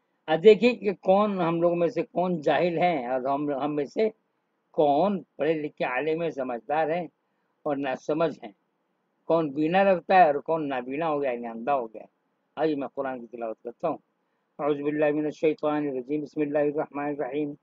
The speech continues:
अफमन यअलमु अन्नमा उनज़िला इलैका मिर रब्बिकल हक़्क़ु कमन हुवा अअमा इन्नमा यतज़क्करु उलुल अलबाब। जो शख्स ये जानता है कि जो कुछ तुम्हारे रब की तरफ से उतारा गया है, वो हक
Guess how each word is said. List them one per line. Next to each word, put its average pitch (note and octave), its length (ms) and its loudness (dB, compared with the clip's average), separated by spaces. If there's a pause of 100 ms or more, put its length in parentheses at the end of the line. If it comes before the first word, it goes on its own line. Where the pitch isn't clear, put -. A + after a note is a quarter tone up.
(420)
अफमन F3 380 0
यअलमु E3 760 0
अन्नमा C#3 540 -4
उनज़िला D#3 480 0
इलैका F3+ 540 -2
मिर G3 240 -4
रब्बिकल F#3 580 -2
हक़्क़ु D#3 520 -6 (600)
कमन C#3+ 320 -2
हुवा D3+ 280 0
अअमा D3+ 460 -2 (560)
इन्नमा F3+ 560 0
यतज़क्करु G3 800 0
उलुल F3 560 -4
अलबाब। D3+ 720 0 (640)
जो G#3+ 160 6
शख्स G#3+ 300 -6
ये A3+ 180 0
जानता G#3 360 0
है A3+ 100 2
कि F#3 120 -2
जो E3 160 -4
कुछ G#3+ 240 -6
तुम्हारे F3 360 -2
रब F3 160 2
की E3+ 140 -8
तरफ F3 320 0
से D#3+ 60 -4
उतारा C3+ 420 -4
गया C3+ 240 -4
है, B2+ 140 -4
वो C#3 160 -2
हक C3+ 140 -2